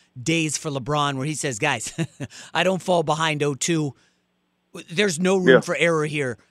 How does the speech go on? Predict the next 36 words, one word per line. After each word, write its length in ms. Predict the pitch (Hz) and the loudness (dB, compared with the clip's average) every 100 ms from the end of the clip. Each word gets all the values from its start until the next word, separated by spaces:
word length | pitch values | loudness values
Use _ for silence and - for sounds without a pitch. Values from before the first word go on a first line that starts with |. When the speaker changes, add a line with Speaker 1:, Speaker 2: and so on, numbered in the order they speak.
| - | -6
Speaker 1:
You 100 | 160 | -2
know, 320 | 147 117 - 220 175 | -2 -4 -10 -12 -8
you, 220 | 202 220 - | -2 -2 2
everybody's 540 | 226 247 196 190 170 | 2 4 2 2 0
on 100 | 175 | -2
a 60 | 156 | -2
short, 360 | - 190 185 _ | -2 -2 -2 _
uh, 240 | 175 156 147 | -2 -2 -2
leash. 420 | 147 170 - - - _ | -4 -4 -6 -8 -14 _
You 80 | 165 | -4
know, 80 | 160 | -2
we're 100 | 185 | 0
gonna 140 | 208 | -2
see 160 | 180 196 | -2 -2
Dion 300 | 165 190 165 | 0 0 2
Waiters 320 | 165 160 143 | 0 0 -2
here. 100 | 143 | -4
We 160 | 123 196 | -2 0
may 240 | 196 196 | 0 0
see 220 | 190 196 | -2 -6
J 320 | 156 - 170 175 | -6 -2 0 2
R 180 | 160 151 | 0 -2
Smith. 440 | - 160 156 - _ _ _ _ - | -4 -6 -6 -10 _ _ _ _ -4
A-, 260 | 180 175 - | -2 -2 2
Alex 360 | 190 240 - | 2 2 -2
Caruso 500 | - 180 180 202 180 | -2 0 0 0 -2
pulling 360 | 131 - 190 202 | -2 -4 -2 -2
himself 340 | 185 139 185 175 | -2 -2 0 0
out 80 | 160 | 0
of 60 | |
the 60 | 139 | -2
game 260 | 113 156 160 | -2 -2 -2
with 100 | 127 | -4
five 240 | 156 156 | 0 0
minutes 240 | 147 143 - | 0 -6 -4
left. 220 | 143 | -6